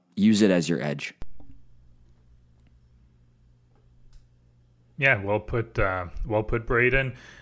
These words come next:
Speaker 2: Um, I would add to that one last thing is, um, just remind yourself too that there's been studies showing that for investor, the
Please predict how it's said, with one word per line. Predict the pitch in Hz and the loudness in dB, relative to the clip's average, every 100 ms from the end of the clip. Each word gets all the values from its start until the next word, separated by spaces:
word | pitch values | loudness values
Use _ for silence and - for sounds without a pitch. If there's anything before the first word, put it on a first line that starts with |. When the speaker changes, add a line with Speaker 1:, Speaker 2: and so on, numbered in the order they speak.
| - | -10
Speaker 2:
Um, | 101 98 98 | -6 -4 -2
I | 117 | 0
would | 156 | 2
add | 120 104 107 | 4 2 0
to | 107 | -2
that | 98 95 | -2 -2
one | 92 101 101 | -2 -2 0
last | 95 92 - | -2 -2 -4
thing | 98 95 95 | -2 -2 -2
is, | 90 90 90 92 | -4 -4 -6 -4
um, | 95 95 98 | -4 -4 -6
just | 160 156 131 | -10 -8 -6
remind | 104 95 101 104 | -4 -4 -4 -2
yourself | 98 - 101 92 - | -4 -2 -4 -4 -10
too | - 110 104 | -10 -6 -6
that | 92 95 90 92 | -4 -4 -4 -6
there's | 101 95 | -8 -8
been | 107 135 | -6 -6
studies | 107 - 107 101 92 | -6 -4 -4 -4 -8
showing | - 110 92 90 90 | -6 -6 -6 -6 -8
that | 90 - | -10 -10
for | - 95 | -8 -6
investor, | 90 101 101 - 95 92 | -2 0 2 0 -2 -6
the | 87 92 87 87 87 | -6 -10 -10 -10 -12